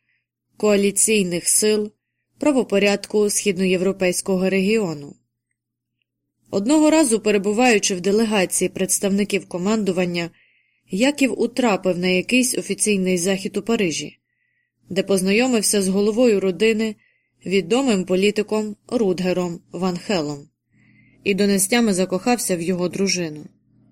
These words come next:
Олівію. І з того дня колишнього легіонера наче підмінили. Він без вагань кинув перспективну кар'єру військового,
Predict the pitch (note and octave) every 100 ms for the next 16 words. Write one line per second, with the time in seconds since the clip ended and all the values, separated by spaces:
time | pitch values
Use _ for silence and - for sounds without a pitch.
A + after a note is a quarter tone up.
0 | _ - G3 F#3+ D#3+ D#3+ D#3 - _ _
1 | _ _ _ _ _ _ _ _ _ _
2 | _ _ _ _ _ _ - G3+ - D#4+
3 | D4 C4+ D4+ D4 A#3+ C#4+ D4 G#3+ G#3 G3
4 | F#3+ F#3+ F#3 A3 A3+ F#3 - _ _ _
5 | - G3+ F#3+ G3 F#3 G#3 G#3+ G3 D#3 D3
6 | _ _ _ _ _ _ - B3+ D4+ C#4
7 | A#3 C#4 C4 A3 F#3+ F#3+ B3+ A#3+ G3 F3+
8 | - G3+ - G#3 - B3 G#3+ G3+ F#3+ G#3
9 | G3 G3+ G3+ G3 A3 G3+ - F#3+ E3 D#3+
10 | F3